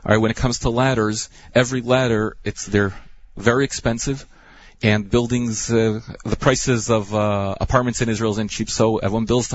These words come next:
high. Kiryat Gat, for example, we have five buildings with fourteen floors, and we don't have a ladder in the building.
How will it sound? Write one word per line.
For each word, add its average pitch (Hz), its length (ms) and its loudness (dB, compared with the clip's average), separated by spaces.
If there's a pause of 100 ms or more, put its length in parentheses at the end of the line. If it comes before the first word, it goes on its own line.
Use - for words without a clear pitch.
high. 110 440 -4 (380)
Kiryat 123 360 2
Gat, 147 180 0
for 117 140 -4
example, 107 400 -2
we 107 140 0
have 113 400 0 (400)
five 135 400 0
buildings 120 560 -2
with 110 440 0 (540)
fourteen 139 400 0
floors, 120 680 -2
and 117 120 2
we 113 80 4
don't 113 140 2
have 110 140 2
a - 20 -2
ladder 98 320 -2
in 82 60 -12
the - 80 -12
building. - 320 -8